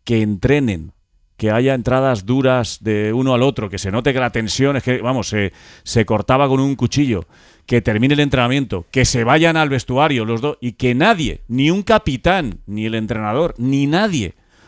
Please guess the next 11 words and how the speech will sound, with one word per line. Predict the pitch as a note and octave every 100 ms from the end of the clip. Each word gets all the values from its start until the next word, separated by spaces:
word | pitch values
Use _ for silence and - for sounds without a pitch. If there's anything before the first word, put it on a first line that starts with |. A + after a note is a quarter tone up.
| -
haya | A#2+ C3
sido | D3+ C#3
capaz | A2+ D3
de | A#2+
parar | F#2+ G2+ C3
eso, | B2+ E3+ G#3+ _ _ _ _ _ -
a | G2
mí, | C#3
sinceramente, | C#3+ A#2 B2 C3+ G3+ - _ -
me | G#2 A2+ A2+
sorprende. | - F#2 A2+ G#2 D2+